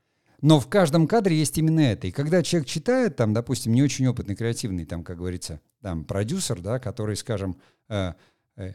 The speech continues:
пускай даже имеет, эм, какое-нибудь журналистское образование, он, то есть, но он все равно не визуальщик в, в корне своем. Он прекрасно разбирается в литературе, он понимает суть сторителлинга истории. Он говорит: "Да, здесь сюжет, здесь это.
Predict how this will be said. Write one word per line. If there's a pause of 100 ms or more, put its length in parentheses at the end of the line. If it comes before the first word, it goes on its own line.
(120)
пускай
даже
имеет,
эм,
какое-нибудь
журналистское
образование,
он,
то
есть,
но
он
все
равно
не
визуальщик
в,
в
корне
своем.
Он
прекрасно
разбирается
в
литературе,
он
понимает
суть
сторителлинга
истории.
Он
говорит:
"Да,
здесь
сюжет,
здесь
это.